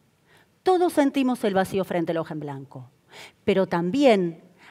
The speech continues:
hay toda una posibilidad que se despliega de traer imágenes cargadas de vivencias, afectos, resonancias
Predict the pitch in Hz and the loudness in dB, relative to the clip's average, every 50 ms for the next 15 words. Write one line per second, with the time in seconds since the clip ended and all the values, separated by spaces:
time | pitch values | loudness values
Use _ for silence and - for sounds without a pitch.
0 | - - 220 226 233 233 - - 349 359 359 370 349 302 269 247 254 - 240 202 | -2 2 4 4 4 2 0 0 2 2 4 4 6 6 6 4 4 4 2 2
1 | - - 233 202 220 220 214 226 240 240 269 269 233 185 180 - - 226 202 - | 2 -2 -4 -2 -2 -2 0 0 4 4 6 6 6 4 2 0 0 0 2 2
2 | - - 370 392 370 349 269 185 - - - 277 269 262 240 208 190 180 180 175 | 2 4 4 6 6 6 4 2 0 -4 -2 2 6 6 6 6 6 4 2 0
3 | 175 170 165 - - _ _ - - - - - - 196 240 233 233 240 254 254 | 0 -2 -6 -10 -18 _ _ -20 -20 -20 -20 -16 4 6 6 6 8 6 4 6
4 | 262 285 330 359 359 - - - - 254 233 233 240 277 349 370 - - - 240 | 6 8 8 6 6 4 0 -2 -4 -2 0 0 2 4 4 2 2 0 0 2
5 | 208 190 185 185 180 175 - - - - _ _ _ _ - - - - _ _ | 2 4 4 4 2 2 -2 -8 -18 -20 _ _ _ _ -20 -20 -20 -20 _ _
6 | - 247 247 262 269 294 320 311 320 311 254 214 202 208 196 180 170 156 - - | 4 4 4 6 6 6 6 6 6 4 4 2 2 2 2 2 2 -2 -6 -12
7 | - - _ - 185 175 214 196 170 185 277 330 330 302 262 233 202 - - 226 | -20 -20 _ -14 -6 -4 -4 -2 0 4 6 8 8 8 6 4 0 0 0 2
8 | 202 196 190 185 175 - - - - - _ _ _ - 185 165 156 - - - | 2 4 4 2 0 -2 -8 -14 -20 -20 _ _ _ -6 -6 -4 -4 -6 -10 0
9 | - 302 302 294 294 - - - - - 202 180 175 165 - - - - - _ | 4 6 6 6 6 2 -4 -8 -4 0 0 0 0 -2 -6 -10 -18 -20 -20 _
10 | _ _ _ _ _ _ 208 - - 208 180 - - 202 185 185 208 233 226 220 | _ _ _ _ _ _ -2 0 2 2 0 0 -2 -2 0 2 4 4 4 4
11 | 208 196 - - - 185 175 165 165 160 - - - | 2 0 -2 -2 -2 -2 0 0 -2 -6 -8 -14 -20